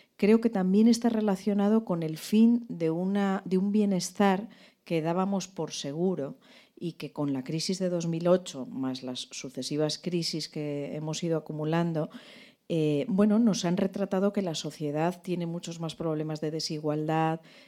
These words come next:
de, de, de dificultad de acceso a los trabajos, a la vivienda, de dificultad de acceso a derechos que antes creo que se daban por, por seguros.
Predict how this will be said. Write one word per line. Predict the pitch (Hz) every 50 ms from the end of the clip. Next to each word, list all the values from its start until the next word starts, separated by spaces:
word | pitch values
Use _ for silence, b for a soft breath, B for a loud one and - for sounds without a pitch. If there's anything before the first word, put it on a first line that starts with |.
| B B
de, | - - 151 151 151 151 147 147 147 147 143 143 143 - -
de, | 165 156 156 151 147 147 139 139 135 135 135 131 - -
de | - 147 151 143
dificultad | 151 147 - - 139 - - 143 135 - 165 165 165
de | 165 160
acceso | 151 - - - 160 151 - - 156 143
a | 143
los | 139 139 131 - -
trabajos, | - 135 131 147 165 170 170 165 - - 170 165 165 160 - -
a | -
la | 147 139 135
vivienda, | 135 131 131 147 156 165 165 165 165 160 160 160 160 160 b b b b b b _
de | 165 151
dificultad | 139 135 - 143 127 - 147 143 147 - 160 165
de | 165
acceso | 156 - - 175 - - 160
a | 156
derechos | 151 147 139 160 165 160 - - 165 151 - -
que | _ 147
antes | 143 147 151 147 - 160 151 143 - B B B B B B B _ _
creo | - 156 156 147
que | - 143
se | - - 127 - - _ _
daban | - 151 143 147 156 143 147 135
por, | - 143 135 135 127 131 131 -
por | _ - 139 123
seguros. | - - 135 135 139 160 175 180 180 170 160 175 -